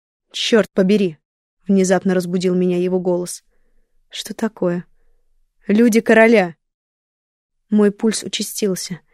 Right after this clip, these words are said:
Я всматривалась в тихие заснеженные дубы, мимо которых мы проносились. «Я никого не вижу». «Еще увидишь».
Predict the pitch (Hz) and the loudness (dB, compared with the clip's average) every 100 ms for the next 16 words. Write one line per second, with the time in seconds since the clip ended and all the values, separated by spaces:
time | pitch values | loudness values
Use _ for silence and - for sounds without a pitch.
0 | _ _ - 208 202 - 220 214 202 196 | _ _ -2 0 0 0 -2 -2 -2 -4
1 | - - 220 - 196 190 - 202 196 190 | -6 -8 -6 -4 -2 -2 -2 0 0 0
2 | 185 185 180 226 - _ - 208 202 196 | 0 -2 -2 -4 -6 _ -2 2 2 0
3 | - 220 202 214 196 202 208 208 - 180 | 0 -2 0 -2 -2 0 0 -2 -4 -6
4 | 170 - _ _ _ _ _ _ _ _ | -8 -16 _ _ _ _ _ _ _ _
5 | _ 202 190 190 196 - 208 214 226 202 | _ -6 -2 -2 -2 -2 -2 0 0 -2
6 | 220 170 - _ _ _ _ _ _ _ | -6 -10 -16 _ _ _ _ _ _ _
7 | _ _ _ 202 214 - 233 220 196 208 | _ _ _ 0 0 2 4 4 2 -2
8 | 165 - - | -4 -8 -20